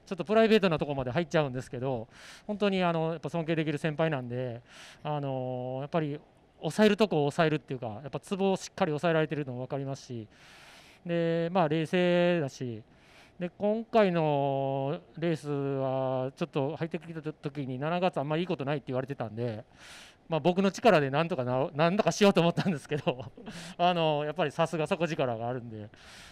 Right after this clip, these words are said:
本当に、あの、そういう雰囲気作りっていうのを、まあ、一人一人がやっていただいてるんで、本当に、あの、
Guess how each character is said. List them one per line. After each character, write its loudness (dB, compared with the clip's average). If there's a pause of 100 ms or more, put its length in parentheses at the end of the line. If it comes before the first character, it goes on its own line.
(100)
本 -8
当 -4
に、 -4
あ -2
の、 -4
そ -2
う 2
い 0
う -8 (120)
雰 -4
囲 -6
気 -12 (260)
作 -2
り 2
っ -14
て -10
い -4
う -8
の -6
を、 -6 (100)
ま -6
あ、 -4
一 -8
人 -4
一 0
人 -2
が -2
や 0
っ -2
て -4
い -2
た 0
だ 2
い 2
て -2
る 0
ん -6
で、 -4 (540)
本 -10
当 -2
に、 -2
あ 0
の、 -8